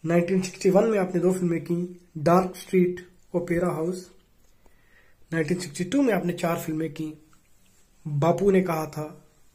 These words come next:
रूपलेखा, सच्चे मोती, वल्लाह क्या बात है। नाइनटीन सिक्सटी फ़ोर में आपने दो फिल्में की, आंधी और तूफान, चित्रलेखा। नाइनटीन सिक्सटी फ़ाइव में इसी तरह आपने दो फिल्में की,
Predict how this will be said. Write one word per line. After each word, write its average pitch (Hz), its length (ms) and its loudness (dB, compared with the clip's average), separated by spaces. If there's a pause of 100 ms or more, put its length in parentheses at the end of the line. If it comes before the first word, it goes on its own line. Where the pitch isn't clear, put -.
(120)
रूपलेखा, 170 760 2 (1300)
सच्चे 190 420 2
मोती, 175 500 2 (1700)
वल्लाह 196 360 6 (260)
क्या 180 160 2
बात 160 340 -2
है। 165 160 -4 (800)
नाइनटीन 170 340 0
सिक्सटी - 280 -6
फ़ोर 185 240 2
में 180 120 2
आपने 170 200 -2
दो 170 120 2
फिल्में 180 300 0
की, 185 140 0 (800)
आंधी 190 320 8
और 180 160 6
तूफान, 180 500 0 (760)
चित्रलेखा। 190 640 4 (1120)
नाइनटीन 180 300 6
सिक्सटी - 260 -4
फ़ाइव 196 240 2
में 196 120 2
इसी 185 220 2
तरह 180 140 4
आपने 175 180 0
दो 165 120 0
फिल्में 156 340 -4
की, 165 140 -4